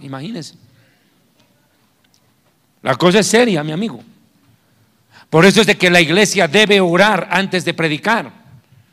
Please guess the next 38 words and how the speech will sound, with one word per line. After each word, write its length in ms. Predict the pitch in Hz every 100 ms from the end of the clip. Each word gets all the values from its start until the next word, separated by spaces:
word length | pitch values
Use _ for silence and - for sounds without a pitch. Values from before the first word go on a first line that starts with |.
| _ _ -
La 160 | 151 165
iglesia 500 | 180 226 - 214 202
y 80 |
la 140 | 180 175
persona 400 | 165 196 214 202
que 140 | 180
quiere 240 | - 208 202
transmitir 480 | 185 156 170 202
el 100 | 185
evangelio 580 | 170 160 156 208 208 190 - - - -
debe 420 | 135 208 226 214 196
orar 360 | 180 202 208
antes 320 | 196 190 190 160
de 100 | 156
predicar 520 | 165 156 139 202 190
y 100 | 175
ayunar 440 | 170 165 190 202
y 60 | 196
clamar 560 | 180 170 202 180 156 - - 151 -
o 140 | 170
pedir 300 | 170 175 208
ayuda. 300 | 190 214 185
Yo 120 | 190
le 100 | 196
dije 160 | 196 196
al 100 | 180
querubín 380 | 180 170 196 180
el 80 |
otro 240 | 190 180 175
día 160 | 196
cuando 240 | - 165 185
iba 100 | 180
a 40 |
venir 180 | 165 180
yo 100 | 175
a 20 |
La 140 | 165 165
Paz, 240 | 190